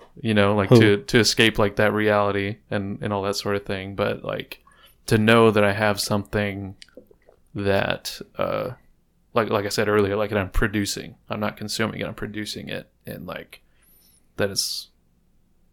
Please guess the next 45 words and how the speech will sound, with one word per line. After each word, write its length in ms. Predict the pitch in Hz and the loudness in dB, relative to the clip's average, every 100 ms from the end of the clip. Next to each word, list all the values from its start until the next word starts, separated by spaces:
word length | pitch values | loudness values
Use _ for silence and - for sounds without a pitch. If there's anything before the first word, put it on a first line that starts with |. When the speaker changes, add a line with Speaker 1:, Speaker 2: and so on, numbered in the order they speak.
| _ | _
Speaker 1:
helping 280 | 110 104 110 | -8 -4 -2
me 100 | 104 | -2
feel 260 | - 110 107 | 0 0 2
that 160 | 104 | 0
creative 680 | - 104 101 101 95 95 - _ - | 0 0 0 -2 -6 -16 -20 _ -18
flow, 540 | - 107 101 98 95 - | -8 -2 0 0 -6 -8
and 200 | 110 107 | -8 -4
that 300 | 110 82 - _ _ _ _ _ | -4 -6 -12 _ _ _ _ _
I 120 | 107 | -6
know, 160 | 101 101 | -4 -2
like, 280 | 101 98 - | -4 -6 -10
hopefully 360 | - 110 110 104 | -4 -2 0 -2
other 160 | 101 | -2
people 240 | 101 117 104 | -4 -4 -4
are 60 | |
gonna 180 | 98 101 | -4 -6
hear 220 | 101 107 | -6 -6
it 80 | 104 | -6
and 80 | 107 | -6
resonate 400 | 104 101 98 110 | -8 -8 -12 -14
with 220 | 117 - | -14 -14
it. 160 | - - | -12 -12
Just 420 | 117 - - - _ _ _ _ _ _ _ _ - - | -10 -8 -8 -10 _ _ _ _ _ _ _ _ -18 -2
being 220 | 110 120 | 6 6
in 80 | 123 | 8
that 160 | 123 110 | 6 4
process 520 | - 107 120 110 110 | 4 2 0 -4 -6
is 80 | 107 | -6
always 260 | 104 104 101 | -2 -2 -4
my 80 | 107 | -8
favorite 340 | 107 107 - | -10 -12 -10
part. 300 | - 95 - _ _ | -10 -10 -10 _ _
Speaker 2:
So 280 | - - 107 | 2 8 8
when 180 | 104 | 8
you 320 | 104 107 107 104 | 6 4 4 2
open 320 | 110 104 104 | 2 2 2
the, 160 | 104 - - | 0 -2 -2
when 100 | 107 | 2
you 80 | 104 | 2
s-, 160 | - - - | 2 -10 -6
when 240 | 110 107 | 0 2
you 60 | 104 | 2
start 300 | - 107 101 | 2 0 2
the 80 | 107 | -2
computer 760 | - 104 - 104 95 98 - | -4 -2 2 2 2 -4 -12